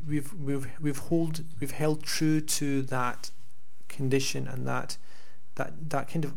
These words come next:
unwritten understanding that you're Rabb, and as Rabb you expect us to believe in you.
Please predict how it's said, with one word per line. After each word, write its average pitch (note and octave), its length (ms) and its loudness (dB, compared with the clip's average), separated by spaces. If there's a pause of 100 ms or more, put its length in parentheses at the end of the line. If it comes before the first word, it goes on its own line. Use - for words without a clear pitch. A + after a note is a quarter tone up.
unwritten E3 760 2
understanding C3+ 800 2 (400)
that D#3 100 -2
you're D#3+ 180 4
Rabb, D#3 500 2
and C#3+ 120 0
as C#3 160 2
Rabb C#3+ 260 0
you C#3 160 0
expect C#3+ 520 0
us C3+ 100 0
to C#3 120 0
believe B2+ 520 0 (380)
in C#3+ 180 4
you. C#3 240 2